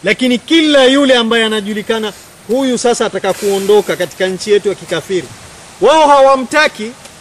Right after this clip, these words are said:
na wanamuita gaidi, lakini siku ambayo watajua huyu watoka, basi watafanya juu chini wamshike. Juu chini wamshike.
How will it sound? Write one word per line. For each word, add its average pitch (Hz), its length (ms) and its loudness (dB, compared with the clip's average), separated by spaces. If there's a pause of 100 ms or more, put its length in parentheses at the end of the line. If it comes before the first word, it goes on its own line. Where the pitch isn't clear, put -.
(920)
na 196 140 0
wanamuita 254 640 2
gaidi, 240 560 0 (680)
lakini 247 400 -2
siku 320 440 0
ambayo 247 300 4
watajua 233 420 0
huyu 247 380 2
watoka, 220 480 0 (1200)
basi 233 220 0
watafanya 202 480 -4
juu 214 220 -6
chini 208 280 -6
wamshike. 160 480 -8 (3250)
Juu 269 200 4
chini 247 240 -2
wamshike. 185 560 -4